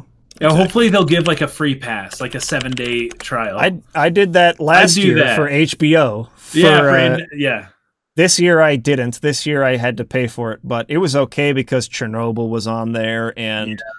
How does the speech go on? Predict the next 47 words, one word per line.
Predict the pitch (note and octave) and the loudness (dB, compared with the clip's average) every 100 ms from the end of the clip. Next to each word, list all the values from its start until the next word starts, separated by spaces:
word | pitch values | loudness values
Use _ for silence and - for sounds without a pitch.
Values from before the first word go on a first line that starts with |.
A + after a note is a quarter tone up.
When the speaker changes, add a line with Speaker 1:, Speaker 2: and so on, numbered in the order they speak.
| _ _ - | _ _ -4
Speaker 2:
a | C3+ | 0
Speaker 1:
sounds | A2 | 2
Speaker 2:
couple | E3+ | 2
Speaker 1:
good. | D#3 | 2
Speaker 2:
of | B2+ | 2
other | C#3 C3+ | 2 0
shows | - C#3+ C#3+ | 0 0 2
I | D3 | 0
wanted | C#3+ C#3+ D3 | -2 -4 -6
to | C3+ | -8
see. | - D#3 D3+ - _ _ - | -4 -4 -4 -12 _ _ -8
Speaker 1:
Isn't | C#4+ D4+ | -4 0
Speaker 2:
So | C4+ | 2
Speaker 1:
H | B3 | 4
B | |
O | A3+ | 4
doing | A3 G#3 | 4 0
something | - _ - D3+ | -4 _ -12 -6
big | F3 E3+ | -4 -4
now? | F3 F3 | -4 -4
Some | E3 E3 D#3 | -6 -6 -4
other, | D3 D#3 D3+ | -2 -2 -4
a | C#3 | -4
new | C#3 C#3+ | -4 -2
online | C#3 C3 C3 C3 | -2 -2 -4 -4
venture | B2+ - C#3 | -6 -6 -6
with | C3 A#2 | -6 -8
some | C3 A#2+ | -10 -8
other | A#2 A#2 | -8 -8
company? | G#2+ - C3 A#2+ - _ _ _ _ _ _ - | -10 -12 -12 -14 -18 _ _ _ _ _ _ -12
Speaker 2:
I | A#2 | -6
don't | A2+ | -4
know. | G#2 | -6
Speaker 1:
Um, | G2 _ _ _ _ _ | -8 _ _ _ _ _
Speaker 2:
I | - | -12
haven't | G#2 | -10
heard | G2+ A2+ | -10 -12
about | G#2+ - | -12 -14
it. | _ - | _ -18
Speaker 1:
W | - - A#2 | -18 -18 -12
B | A#2+ A#2+ | -8 -8
or | A#2+ | -8
something | - B2 C3 | -12 -12 -12
like | A#2+ - | -12 -10
that. | B2 A#2+ | -10 -6
Yeah, | C3+ C#3 A#2+ | -4 -2 -2
their | A#2 A#2+ A2+ | -2 -2 -2